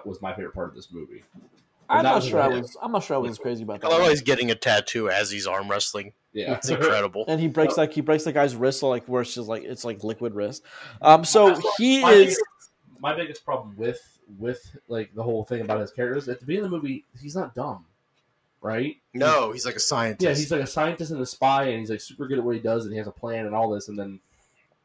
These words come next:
Speaker 1: the, every time we see him afterwards, he's
Speaker 3: He's just a loud, boisterous idiot.
Speaker 1: he's dumb. That, that, that was my biggest problem with his character.
Speaker 2: Well, but a-, again, that kind of removes any tension from any
Speaker 1: Yeah.
Speaker 2: real danger
Speaker 3: Like,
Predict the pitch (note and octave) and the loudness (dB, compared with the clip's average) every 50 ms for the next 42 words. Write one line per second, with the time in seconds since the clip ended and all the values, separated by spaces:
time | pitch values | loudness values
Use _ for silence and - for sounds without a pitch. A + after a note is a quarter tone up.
0 | _ _ _ - - - - B2+ C3 C3 C#3 C#3 - C3+ B2 A#2 A#2 A2+ - - | _ _ _ -10 -10 -6 -2 -2 -2 0 -2 -2 -2 -4 -4 -4 -6 -10 -10 -10
1 | B2 A2 A2+ A#2 - - G2 G2 F#2+ F#2+ F#2+ F#2+ - - G#2+ F#2+ F#2 - - B2 | -8 -6 -6 -6 -6 -8 -8 -8 -8 -8 -10 -12 -14 -16 -16 -14 -12 -8 -6 -4
2 | - - A#2+ G#2 A2 A2 G#2+ A2 G#2+ - - G#2 G#2+ - - - G#2 - - G#2 | -2 -2 0 2 2 2 2 2 0 -2 -2 -2 -2 0 -2 -4 -4 -6 -6 -4
3 | G2 G#2+ A2 A#2 A2+ - _ _ G2+ G2 G2 G2+ - F#2 E2+ - _ _ _ _ | -4 -4 -4 -6 -6 -12 _ _ -8 -8 -6 -6 -8 -10 -12 -16 _ _ _ _
4 | _ G#2+ A2+ A2 A2+ - B2+ B2+ C3+ C#3+ C#3+ - B2 A2 F#2+ F#2+ F2+ F2 - - | _ -4 -4 -4 -4 -4 -4 -2 0 -2 -2 -2 -4 -6 -6 -6 -8 -10 -12 -14
5 | - D#2+ D#2 - - - - - - - - - - _ _ _ _ _ _ _ | -14 -14 -14 -14 -18 -20 -20 -20 -20 -20 -20 -20 -20 _ _ _ _ _ _ _
6 | _ _ _ _ _ - - - - C#4+ C#4 A#3+ A#3 B3+ - A3 G3+ E3+ - G#3+ | _ _ _ _ _ -20 -20 -4 2 4 6 6 6 4 2 -4 -8 2 4 4
7 | G3 G3+ A#3 G#3 E3+ G3 F3 D3+ C3+ B2+ C3 - - D#3 C#3+ E3 E3 D#3+ D#3 D#3 | 4 4 2 4 6 6 6 6 2 -2 -6 -10 -12 -4 2 6 6 6 6 2
8 | - - D#3+ D#3 D3 C#3+ B2+ C3 C#3+ C#3 C#3 D3 D3 C3+ B2 C#3 B2 A#2+ G#2+ - | 0 -2 0 2 2 0 0 0 -2 -2 0 0 0 0 -2 -4 -4 -6 -8 -8
9 | - C#3 C3+ B2+ - B2+ A2+ G#2+ G2 G2 G2 F#2 - _ _ _ _ _ _ _ | -8 -8 -8 -6 -8 -8 -8 -10 -12 -16 -18 -20 -20 _ _ _ _ _ _ _
10 | _ _ _ - - - - B2 B2+ A#2+ C3 B2+ A#2 G#2+ - _ - C#3 - C#3+ | _ _ _ -10 -6 -6 -6 -4 -4 -6 -6 -6 -8 -10 -14 _ -6 -2 0 2
11 | C#3+ C3 A#2+ A2 C3 - C4+ B3+ - G#3 | 4 4 2 2 2 2 2 4 4 4